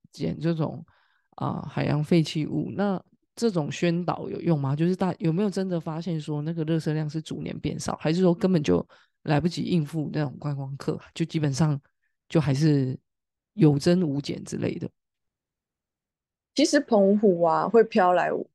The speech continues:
Speaker 2: 飘来岸上的这些垃圾，百分之八十都是中国的垃圾。所以其实，呃，来自世界各地，并不是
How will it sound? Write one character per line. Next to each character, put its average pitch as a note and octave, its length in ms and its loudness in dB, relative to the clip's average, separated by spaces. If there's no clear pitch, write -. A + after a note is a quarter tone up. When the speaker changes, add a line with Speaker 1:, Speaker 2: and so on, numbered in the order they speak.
Speaker 2:
飘 G3+ 400 0
来 E3+ 180 -2
岸 F#3 260 -8
上 D#3+ 260 -6
的 - 200 -10
这 F#3+ 180 2
些 F#3 200 2
垃 F3 160 2
圾， - 380 -4
百 F#3+ 160 4
分 A#3 220 2
之 A3 180 0
八 G3 300 0
十 F3 180 -8
都 F3+ 140 -2
是 F#3 160 -6
中 F#3+ 220 -4
国 D#3 160 -2
的 D3+ 160 -8
垃 D#3+ 140 -4
圾。 - 300 -4
所 F4 100 6
以 F#4+ 40 6
其 B3+ 180 2
实， G#3+ 340 0
呃， G3+ 160 4
来 G3+ 200 2
自 C#4 400 -14
世 C4 180 -6
界 G#3 200 -4
各 F#3 260 -6
地， F3 300 -14
并 A#3 160 -2
不 F#3 120 -2
是 F#3+ 480 -4